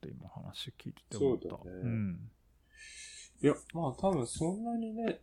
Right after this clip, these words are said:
Speaker 2: なんかす-、全員に対してすごくたくさんの予算を出してるわけではない。
Speaker 1: うんうんうんうん。
Speaker 2: なさそうだけどね。
Speaker 1: なるほどね。
Speaker 2: うん。
Speaker 1: まあとりあえずこう、まあそっか、
Speaker 2: うん。
Speaker 1: そうだよね。まあそれにしたってさ、
Speaker 2: そう。
Speaker 1: 単純に場所を借りるだけでもさ、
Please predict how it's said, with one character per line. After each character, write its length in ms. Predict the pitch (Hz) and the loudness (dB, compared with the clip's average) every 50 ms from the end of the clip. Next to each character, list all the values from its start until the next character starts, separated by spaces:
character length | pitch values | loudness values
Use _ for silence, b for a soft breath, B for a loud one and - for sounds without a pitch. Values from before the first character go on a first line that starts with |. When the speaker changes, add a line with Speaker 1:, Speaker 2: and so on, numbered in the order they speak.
| - _ | -12 _
Speaker 2:
な 160 | - 127 131 135 | -4 -4 -4 -4
ん 80 | - - | 8 10
か 340 | - - 101 95 92 87 | 10 10 10 6 4 2
す-、 240 | - - - 117 - - _ - - - - - | -2 0 -2 -2 -2 -2 _ -16 -16 -16 -14 -12
全 260 | - 117 123 127 131 135 | -4 -2 0 0 0 0
員 60 | 135 | 0
に 120 | 139 131 | -2 0
対 240 | - 135 131 135 131 | 2 2 2 2 0
し 20 | |
て 160 | - - 98 92 | -4 -8 -8 -8
す 160 | - - 95 | -4 -2 0
ご 120 | 104 101 | 0 -2
く 100 | - - | -2 -4
た 120 | - 87 - | -6 -6 -6
く 120 | - - | -6 -8
さ 180 | - 104 101 95 | -6 -4 -4 -4
ん 60 | 85 | -4
の 60 | 82 | -4
予 100 | 85 92 | -4 -6
算 200 | 92 - 101 87 | -4 -2 -4 -4
を 100 | 78 73 | -4 -4
出 120 | - 90 95 | -8 -12 -12
し 120 | - - | -12 -4
て 80 | - 95 | -2 0
る 120 | 80 78 | 0 0
わ 120 | 82 92 - | -2 -4 -2
け 120 | - 90 82 | 0 0 0
で 80 | 80 | 0
は 160 | 76 76 76 - | 0 -4 -6 -6
な 240 | 87 85 85 82 | -4 -2 -2 -2
い。 160 | 78 76 71 - _ _ _ | -4 -6 -8 -12 _ _ _
Speaker 1:
う 60 | 156 | 2
ん 20 | 143 | 4
う 40 | 131 | 4
ん 20 | |
う 40 | 120 | 4
ん 720 | 117 117 117 110 107 110 113 107 101 104 107 104 92 - - | 4 2 2 2 2 2 2 2 2 2 2 2 2 0 -2
う 20 | |
ん。 20 | 104 | -4
Speaker 2:
な 60 | 95 | -4
さ 140 | - - 92 | -2 -4 -6
そ 320 | - - 120 110 98 90 | -2 4 4 6 6 6
う 20 | - | 2
だ 120 | 78 76 | 0 -6
け 140 | - 80 78 - | -4 -4 -4 -4
ど 100 | - - 101 | -6 -6 -2
ね。 240 | 110 113 113 110 - - _ _ _ _ - | -2 0 0 -2 -4 -6 _ _ _ _ -4
Speaker 1:
な 100 | 135 123 | -2 -2
る 80 | 113 101 | -2 -2
ほ 160 | 107 117 113 | -2 -4 -2
ど 160 | 113 113 107 | -2 -2 -2
ね。 80 | 107 104 | -2 -2
Speaker 2:
う 20 | 110 | 0
ん。 60 | 120 | -2
Speaker 1:
ま 60 | 123 113 | -2 0
あ 20 | |
と 100 | - 127 | 0 0
り 100 | 123 127 | 2 2
あ 60 | 123 | 2
え 40 | 120 | 2
ず 100 | 107 120 | 0 -4
こ 400 | 117 - - 117 110 110 98 - - 117 | -4 -2 0 0 0 0 -2 -4 -6 -6
う、 20 | |
ま 140 | 107 98 90 | -6 -6 -6
あ 20 | |
そ 140 | - - 101 | -6 -10 -10
っ 20 | |
か、 140 | - - 110 | -8 -8 -10
Speaker 2:
う 40 | 110 | -6
ん。 60 | 104 | -6
Speaker 1:
そ 80 | 107 95 | -4 -4
う 60 | 85 | -4
だ 60 | 78 | -6
よ 100 | 73 - | -6 -8
ね。 160 | - - 82 82 82 98 - - _ _ _ _ _ b b b - | -10 -10 -12 -14 -14 -16 -18 -20 _ _ _ _ _ b b b 0
ま 120 | 156 113 | 0 0
あ 20 | |
そ 120 | - - 127 | 4 4 6
れ 80 | 139 | 6
に 140 | 151 160 165 | 6 6 4
し 80 | - - | 4 2
た 80 | - | 0
っ 100 | 180 - | -2 0
て 100 | - - | -2 -6
さ、 200 | - - - 87 | -6 -4 -4 -4
Speaker 2:
そ 140 | - - - | 0 2 2
う。 20 | 117 | 4
Speaker 1:
単 80 | 110 | 4
純 140 | 107 104 101 | 4 4 2
に 80 | 101 95 | 2 4
場 160 | 98 98 95 | 4 2 2
所 160 | - 139 131 | 4 2 2
を 40 | 123 | 0
借 240 | - - 127 120 117 | 2 0 0 0 2
り 60 | 120 123 | 2 2
る 60 | 117 | 2
だ 120 | 107 98 | 2 0
け 120 | - - 101 | 0 -4 -4
で 80 | - | -4
も 60 | - - - | -8 -10 -14
さ、 200 | - - - | -16 -14 -12